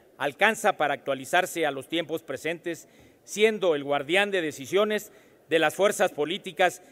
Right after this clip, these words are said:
y la garantía de seguridad para los gobernados. Modificaciones como la existencia, ya decíamos, del Código Nacional de Procedimientos Penales, que tanto ha dado de qué hablar,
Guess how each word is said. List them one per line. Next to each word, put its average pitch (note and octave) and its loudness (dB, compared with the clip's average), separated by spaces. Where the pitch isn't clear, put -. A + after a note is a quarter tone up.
y F3 -4
la D#3+ 4
garantía D3 2
de D#3+ 0
seguridad C#3+ 0
para D3+ 2
los C#3+ -4
gobernados. C#3 -4
Modificaciones F3+ 0
como F#3 0
la D#3+ 2
existencia, G3+ -4
ya F#3+ 4
decíamos, F#3 -2
del D3+ -2
Código F#3 4
Nacional D#3 -2
de E3+ -4
Procedimientos D3+ -6
Penales, D#3+ -2
que F3 0
tanto F#3 4
ha F3+ 6
dado F3+ 6
de D#3 0
qué E3+ 2
hablar, D3+ 2